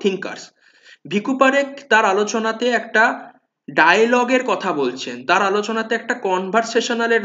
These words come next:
ধারণা আসছে, অর্থাৎ কথোপকথনের ধারণা আসছে, অর্থাৎ তার আলোচনাটাকে আমরা conversational approach বলতে পারি। ভিকু পারেখ তার গ্রন্থ, তার গ্রন্থটার নাম হচ্ছে Rethinking Multiculturalism।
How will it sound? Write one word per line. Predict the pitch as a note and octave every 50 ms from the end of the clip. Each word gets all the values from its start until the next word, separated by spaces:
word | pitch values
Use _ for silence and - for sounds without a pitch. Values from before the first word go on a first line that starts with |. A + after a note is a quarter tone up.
| E3+ F3+
ধারণা | E3+ E3 D#3 D#3+ D3+ C3+ B2+
আসছে, | C3 - - - C#3 D3
অর্থাৎ | D3 - - A3 A3 A3 - -
কথোপকথনের | F3+ E3 E3+ - G#3+ - B3 B3+ A#3+ G#3+ - A3+ G#3+ A3 G#3 E3+ F3
ধারণা | E3 D#3+ D3+ C#3+ B2+ A#2 C3
আসছে, | B2+ - - - G#2 - _ _ _ _ _ -
অর্থাৎ | - F3+ G3 - - A3+ A#3 B3 - - - - - _ _ _ _ _ _ _ _ _ _ _ _ _ _ _ _ _ _ - - - - - - - -
তার | F3+ G3+ A3 F#3+ F3+
আলোচনাটাকে | F3+ G3+ G3+ - A3 G#3+ A3+ A3 A3+ A3+ A3+ A#3+ A3 G#3+
আমরা | G#3+ A3 A#3 A3+ - F3+
conversational | E3+ F3 F3+ F3 G3+ G#3+ G#3 - - G#3+ - A3+ A#3 A3+ G#3
approach | F3+ E3+ - - G#3 G3+ - E3 E3
বলতে | D#3 D3 D3+ C#3+ - C#3+
পারি। | B2 A#2 A2+ - - _ _ _ _ _ _ _ _ _ _ _ - - _ _ _ _ -
ভিকু | F3+ F3+ F3+ B3+ C4 B3+
পারেখ | A3+ F#3+ G3 G#3+ G3+ - -
তার | F#3+ G3 G#3+ G#3 - - - - - - _ _ _ - - C3+
গ্রন্থ, | F3 G3+ A#3 A#3+ A3 A#3 - F#3+ F#3 G#3 -
তার | G3+ F#3+ F#3 F3
গ্রন্থটার | F3 F3+ F#3 F#3+ A3 G#3 A3+ A3+ G#3 G3 F3+
নাম | F#3 F#3+ G3+
হচ্ছে | G#3 G#3 - A#3+ G3 E3+ E3
Rethinking | G3+ A3+ A#3+ A#3+ - G#3 G3+ G3+ G3 G3 G#3+ G#3+ A3 G#3+ G3 F3+
Multiculturalism। | D#3+ D#3 D#3+ D#3+ G3+ G3+ G#3 F#3+ E3+ E3+ F3+ F3 E3 D#3+ D3 C#3+ D#3 F#3